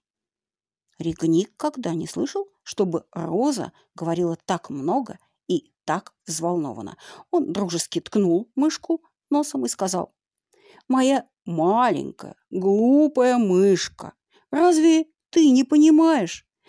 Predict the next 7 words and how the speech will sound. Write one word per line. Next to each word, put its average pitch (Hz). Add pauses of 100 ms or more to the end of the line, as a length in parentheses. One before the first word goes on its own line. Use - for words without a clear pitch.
(180)
Всё 349
это — - (200)
лишь 302 (100)
способ 330
извиниться 294
перед 170
нами. 156